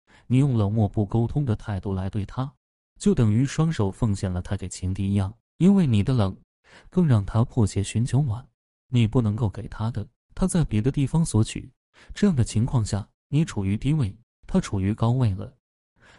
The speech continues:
第六个问题是你们的婚姻严重缺乏舒适感，彼此都没有让彼此好过。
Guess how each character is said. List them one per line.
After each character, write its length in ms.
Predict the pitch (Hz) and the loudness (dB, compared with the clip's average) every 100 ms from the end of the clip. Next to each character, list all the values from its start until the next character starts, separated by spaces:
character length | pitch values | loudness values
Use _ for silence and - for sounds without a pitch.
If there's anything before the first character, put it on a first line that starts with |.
| - | 0
第 100 | 185 | 2
六 140 | 190 | 2
个 100 | 175 | 2
问 180 | 170 170 | -2 -2
题 160 | - | 0
是 160 | 113 - | 0 2
你 160 | 101 95 | 2 2
们 140 | 92 | 0
的 80 | 95 | 0
婚 160 | - | 2
姻 160 | 104 104 | 2 2
严 180 | 95 92 | 0 0
重 200 | 95 92 | 0 -2
缺 200 | - 95 | -2 -4
乏 200 | - 85 | -4 -8
舒 160 | - | -4
适 160 | 98 92 | -4 -4
感， 200 | 87 - _ _ _ | -8 -12 _ _ _
彼 140 | 147 | 0
此 200 | 175 117 | 2 0
都 120 | 123 | 0
没 140 | 123 107 | 0 0
有 140 | 98 | 0
让 180 | 90 95 | -2 -4
彼 160 | 95 98 | -2 -6
此 160 | - | -4
好 180 | 107 - | -8 -10
过。 300 | - 110 107 | -8 -8 -8